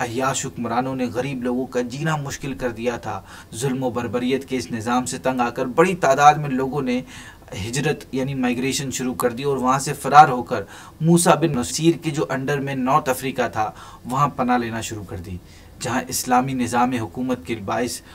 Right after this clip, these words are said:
लोग पुरअमन ज़िंदगी बसर कर रहे थे। जब मामला हद से बड़ा और मुहाजिरीन बड़ी तादाद में समुंदर पार कर कर अफ्रीका आने लगे, तो मूसा बिन नसीर ने स्पेन के मजलूम रियाया को बदमस्त हुक्मरानों से आज़ाद करवाने का प्लान बनाया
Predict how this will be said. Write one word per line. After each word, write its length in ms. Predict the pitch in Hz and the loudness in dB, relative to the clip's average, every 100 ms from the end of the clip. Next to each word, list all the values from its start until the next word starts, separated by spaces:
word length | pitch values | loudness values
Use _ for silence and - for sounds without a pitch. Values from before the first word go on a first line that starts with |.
| - 131 | -10 -4
लोग 240 | 151 - | -4 2
पुरअमन 420 | 170 165 156 170 | 4 6 6 4
ज़िंदगी 380 | 151 135 139 139 | 2 0 -2 -4
बसर 300 | 123 - 123 | -4 -4 -4
कर 160 | 113 104 | -4 -6
रहे 200 | 104 104 | -6 -6
थे। 200 | 104 90 - - - - | -8 -12 -14 -20 -20 -8
जब 140 | 120 | -6
मामला 420 | 110 110 113 110 - - - - | -2 -2 0 -2 -4 -12 -16 -4
हद 120 | 147 | -2
से 160 | 147 160 | 2 0
बड़ा 280 | 117 120 - | 2 4 6
और 140 | 135 127 | 6 2
मुहाजिरीन 600 | 117 117 123 135 151 123 | -2 -2 -2 -2 -4 -2
बड़ी 180 | - 175 139 | -2 -4 -2
तादाद 340 | 131 147 147 | 0 2 0
में 80 | 151 | -2
समुंदर 380 | 143 135 139 131 | -4 -6 -4 -4
पार 280 | - 139 127 | 0 2 2
कर 180 | 127 120 | -2 -6
कर 240 | - 101 - - - 127 | -8 -12 -14 -20 -8 -6
अफ्रीका 460 | - 143 165 160 | -2 2 4 6
आने 180 | 135 247 | 6 2
लगे, 300 | 117 104 95 - - - | -4 -6 -10 -14 -20 -10
तो 100 | 127 | -6
मूसा 360 | 113 127 - 135 | -4 -4 2 2
बिन 220 | 120 120 | 2 -2
नसीर 320 | 120 - 131 | -2 -2 -4
ने 180 | 131 123 120 | -2 -4 -4
स्पेन 380 | - 139 139 139 | -6 -2 -2 -2
के 120 | 135 | 0
मजलूम 540 | 120 110 117 147 147 | 0 0 -2 0 0
रियाया 340 | 127 120 120 123 | 2 2 4 2
को 180 | - 120 | 2 -2
बदमस्त 480 | 104 120 135 147 - | 0 0 0 -2 -4
हुक्मरानों 460 | - 120 117 117 | -6 -2 0 0
से 140 | 113 120 | 0 -2
आज़ाद 340 | 107 117 120 | 0 -2 -4
करवाने 420 | - 104 107 104 | -6 -6 -4 -6
का 140 | 95 127 147 - - - - | -2 -2 -2 -12 -20 -20 -6
प्लान 300 | 117 101 98 | -2 -2 -2
बनाया 360 | 95 90 87 | -4 -6 -6